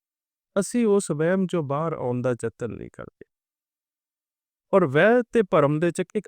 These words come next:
ਅੰਤਰ ਜ਼ਰੂਰ ਹੁੰਦਾ ਹੈ। ਬੇਸ਼ੱਕ ਇੱਕ ਨੂੰ ਅਸੀਂ, ਵਹਿਮ ਨੂੰ ਅਸੀਂ ਸੁਪਰਸਟੀਸ਼ੀਅਸ ਇਲੂਜ਼ਨ ਕਹਿ ਦਿੰਦੇ ਜਾਂ ਇਲੂਜ਼ਨ ਕਹਿ ਦਿੰਦੇ, ਭਰਮ ਨੂੰ ਵੀ ਇਲੂਜ਼ਨ ਕਹਿ ਦਿੰਦੇ ਆ, ਪਰ ਭਰਮ ਜਿਹੜਾ ਹੈ, ਉਹ ਕਿਤੇ ਨਾ ਕਿਤੇ ਦੁਬਿਧਾ ਹੁੰਦੀ ਹੈ, ਕਿਤੇ ਨਾ ਕਿਤੇ ਡਾਊਟਫੁਲ ਕੰਡੀਸ਼ਨ ਹੁੰਦੀ ਮਨ ਦੀ,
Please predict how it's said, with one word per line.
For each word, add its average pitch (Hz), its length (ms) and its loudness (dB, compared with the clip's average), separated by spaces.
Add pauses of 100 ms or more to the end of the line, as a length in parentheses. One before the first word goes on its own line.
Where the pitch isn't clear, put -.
ਅੰਤਰ 180 360 0
ਜ਼ਰੂਰ 131 360 -2
ਹੁੰਦਾ 110 280 -10
ਹੈ। - 100 -16 (1200)
ਬੇਸ਼ੱਕ 185 480 2 (160)
ਇੱਕ 190 240 2
ਨੂੰ 208 140 2
ਅਸੀਂ, 185 440 -2 (140)
ਵਹਿਮ 165 340 0
ਨੂੰ 208 120 0
ਅਸੀਂ 196 220 -2
ਸੁਪਰਸਟੀਸ਼ੀਅਸ 180 800 -6
ਇਲੂਜ਼ਨ 175 400 -2
ਕਹਿ 147 200 0
ਦਿੰਦੇ 151 260 -2
ਜਾਂ 156 180 -2
ਇਲੂਜ਼ਨ 156 380 -2
ਕਹਿ 147 180 -6
ਦਿੰਦੇ, 151 300 -6
ਭਰਮ 156 240 0
ਨੂੰ 165 120 -4
ਵੀ 170 100 -2
ਇਲੂਜ਼ਨ 160 380 -4
ਕਹਿ 151 160 -6
ਦਿੰਦੇ 147 280 -6
ਆ, 139 60 -10 (580)
ਪਰ 220 140 2 (100)
ਭਰਮ 208 300 6
ਜਿਹੜਾ 214 320 6
ਹੈ, 151 120 0 (340)
ਉਹ 190 220 0
ਕਿਤੇ 240 240 0
ਨਾ 214 160 0
ਕਿਤੇ 131 440 -4 (280)
ਦੁਬਿਧਾ 147 440 -2
ਹੁੰਦੀ 110 300 -14
ਹੈ, - 60 -20 (760)
ਕਿਤੇ 220 180 0
ਨਾ 233 120 2
ਕਿਤੇ 185 280 0
ਡਾਊਟਫੁਲ 151 540 -2
ਕੰਡੀਸ਼ਨ 151 420 -4
ਹੁੰਦੀ 127 280 -4
ਮਨ 117 300 -6
ਦੀ, 120 140 -10